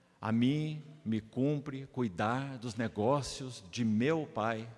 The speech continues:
E esses negócios não eram os negócios da carpintaria,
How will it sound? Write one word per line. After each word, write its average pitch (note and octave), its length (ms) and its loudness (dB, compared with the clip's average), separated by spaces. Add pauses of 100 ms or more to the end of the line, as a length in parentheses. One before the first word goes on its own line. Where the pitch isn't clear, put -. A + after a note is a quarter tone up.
(520)
E A#2 80 4
esses C#3 220 0
negócios C#3+ 600 6
não D3+ 240 6
eram D3+ 380 8
os G#2+ 120 0
negócios A#2+ 580 6
da A#2 100 2
carpintaria, B2 1040 0